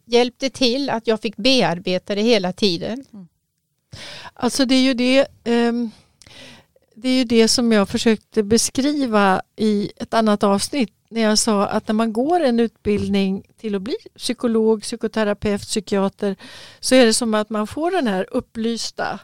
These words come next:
Speaker 3: jag liknade det vid att man har som en gatlykta och så har man ett upplyst fält. Men att just religionspsykologin, det är som om man söker en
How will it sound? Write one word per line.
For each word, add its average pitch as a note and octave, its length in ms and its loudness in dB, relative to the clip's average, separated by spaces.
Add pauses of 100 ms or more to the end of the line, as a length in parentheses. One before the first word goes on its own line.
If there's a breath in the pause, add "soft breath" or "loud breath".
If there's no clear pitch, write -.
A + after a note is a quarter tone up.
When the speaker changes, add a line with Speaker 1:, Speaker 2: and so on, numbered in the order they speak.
(140)
Speaker 3:
jag G#3+ 160 -4 (100)
liknade A3+ 440 -4
det A3 80 -2
vid G#3 160 -2
att G3+ 180 -6
man G#3 160 -6
har F#3+ 180 -2
som G3+ 200 -6
en F#3+ 80 -4
gatlykta - 800 -6 (420 soft breath)
och G#3 120 -8
så B3 100 0
har A#3 120 -2
man G#3 160 -2
ett G3+ 140 -4
upplyst G#3 420 -6
fält. - 500 -6 (380 soft breath)
Men B3 420 0
att B3 260 -4
just A3+ 260 0
religionspsykologin, A3+ 2000 0 (480 soft breath)
det C#4 140 2
är B3+ 80 4
som A#3 180 -2
om A3 100 2
man G#3+ 160 2
söker A3 420 0
en A3 260 -2